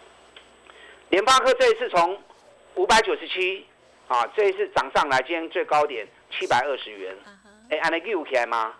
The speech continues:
Speaker 1: 一百二十几块啊哦。
Speaker 2: 嗯。
Speaker 1: 你有的抱着，啊，没那个堆关，
Speaker 2: 好。
Speaker 1: 你在炒底部的。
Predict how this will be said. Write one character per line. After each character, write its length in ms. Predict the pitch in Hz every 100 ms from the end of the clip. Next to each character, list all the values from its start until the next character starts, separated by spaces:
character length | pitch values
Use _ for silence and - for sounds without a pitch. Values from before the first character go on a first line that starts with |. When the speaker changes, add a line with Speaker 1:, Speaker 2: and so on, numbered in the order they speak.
| - - _ _ _ _ -
Speaker 1:
一 60 | -
百 120 | 190
二 100 | 147
十 60 |
几 260 | 117 110 135
块 140 | 127 123
啊 200 | 120 113
哦。 160 | 90 90
Speaker 2:
嗯。 80 | - _ _ _ - _ - _ - - -
Speaker 1:
你 180 | 180 269
有 140 | 208
的 80 | 180
抱 260 | 214 208 156
着， 240 | 143 110 - _ _ _
啊， 240 | 240 214
没 240 | 151 147 185
那 120 | 190
个 100 | 185
堆 200 | 160 151
关， 260 | 127 123 139 - _ -
Speaker 2:
好。 160 | - 147
Speaker 1:
你 60 |
在 100 | 214
炒 140 | 185 160
底 180 | - 120
部 220 | - -
的。 120 | 98